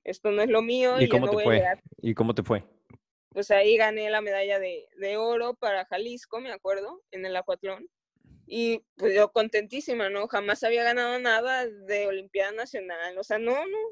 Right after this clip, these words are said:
Speaker 2: No
Speaker 1: nunca
Speaker 2: habías
Speaker 1: había
Speaker 2: ganado,
Speaker 1: ganado.
Speaker 2: o sea, eras Beto, no había ganado nada en el mundo y de repente,
Speaker 1: Sí,
Speaker 2: ¡pum!
Speaker 1: de repente, ¡pum!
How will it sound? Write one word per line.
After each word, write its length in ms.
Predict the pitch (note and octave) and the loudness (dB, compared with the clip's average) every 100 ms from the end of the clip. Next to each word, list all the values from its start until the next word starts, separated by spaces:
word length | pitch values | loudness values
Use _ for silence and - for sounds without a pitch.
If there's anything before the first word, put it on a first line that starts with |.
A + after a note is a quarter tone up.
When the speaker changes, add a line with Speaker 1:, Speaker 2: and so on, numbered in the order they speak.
| F4 | -6
Speaker 2:
No 220 | A#2+ A#2+ | -2 6
Speaker 1:
nunca 0 | |
Speaker 2:
habías 140 | C3+ C#3 | 8 8
Speaker 1:
había 120 | C#3 | 6
Speaker 2:
ganado, 280 | C#3+ C3 A#2+ | 6 4 6
Speaker 1:
ganado. 0 | |
Speaker 2:
o 40 | |
sea, 140 | C3+ C3+ | 8 8
eras 180 | D3+ C#3+ | 8 8
Beto, 300 | C#3+ A#2+ A#2 | 6 6 4
no 100 | B2 | 6
había 120 | D3 | 6
ganado 240 | C3+ C3+ C#3+ | 6 4 6
nada 200 | C#3 D#3 | 6 8
en 80 | |
el 80 | C#3 | 6
mundo 360 | C3+ E3 F#3 G3 | 6 6 8 6
y 120 | C3 | 6
de 100 | B2 | 4
repente, 680 | A2+ G2+ A#2 A#2 C#3 A#2 _ _ _ _ _ - | 4 2 0 2 0 0 _ _ _ _ _ 4
Speaker 1:
Sí, 140 | C4 | 6
Speaker 2:
¡pum! 20 | C4 | 6
Speaker 1:
de 120 | B3+ | 4
repente, 500 | A#3+ B3+ C4 C#4 D4 | 2 2 2 2 0
¡pum! 500 | - B3 B3 A3+ | 2 0 0 -2